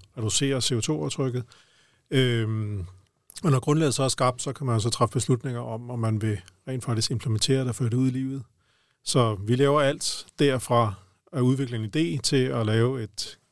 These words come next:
hvad siger, et færdigt produkt eller trykke på en knap, så en maskine kan dreje rundt. Øhm, og alt det er jo, tager udgangspunkt i, at man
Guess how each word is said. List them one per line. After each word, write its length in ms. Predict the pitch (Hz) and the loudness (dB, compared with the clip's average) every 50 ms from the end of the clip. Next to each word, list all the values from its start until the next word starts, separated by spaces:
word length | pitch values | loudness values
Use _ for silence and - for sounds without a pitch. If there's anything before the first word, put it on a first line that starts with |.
| _ _ - | _ _ -8
hvad 100 | 135 107 | -4 -2
siger, 120 | 110 120 | -2 -2
et 60 | 120 | -2
færdigt 320 | - - 117 113 113 117 - | 0 2 2 2 2 0 -4
produkt 400 | 135 104 - 135 127 - - - | -4 -2 0 0 -2 -2 -4 -6
eller 300 | 143 113 107 110 104 95 - - | -4 -2 0 0 -2 -2 -4 -6
trykke 220 | - - 135 117 | -4 -2 -2 -2
på 60 | - 120 | -2 -4
en 60 | 107 | -4
knap, 240 | - - 120 117 - | -2 -4 -4 -4 -4
så 100 | - 131 | -4 -4
en 60 | 113 | -2
maskine 320 | 104 - - 123 117 117 | -2 -2 0 0 0 0
kan 100 | 117 120 | -2 -2
dreje 160 | 117 110 113 | -4 -2 -2
rundt. 280 | 107 110 123 139 - - _ _ _ _ _ _ _ _ _ _ _ _ _ _ | -2 -4 -4 -6 -10 -16 _ _ _ _ _ _ _ _ _ _ _ _ _ _
Øhm, 520 | - 127 117 110 107 104 101 98 101 92 92 - - _ _ _ | 0 2 4 4 4 4 2 0 -2 -4 -6 -8 -14 _ _ _
og 280 | _ - 135 113 127 135 | _ -2 2 4 4 4
alt 160 | 139 139 117 | 4 4 4
det 180 | 143 135 143 147 | 2 2 2 2
er 160 | 131 120 117 | -2 -2 -2
jo, 280 | 113 110 107 107 101 92 - - _ - | -2 -2 -4 -6 -6 -8 -12 -14 _ -4
tager 200 | - - 117 123 | 0 2 4 4
udgangspunkt 560 | 139 131 120 139 123 - - 135 120 107 120 | 4 4 2 0 -4 -6 -4 -4 -4 -2 -2
i, 180 | 123 127 120 | -2 -2 -2
at 160 | - 123 113 - | -2 -2 0 0
man 280 | 120 104 101 95 87 | 0 0 0 -2 -6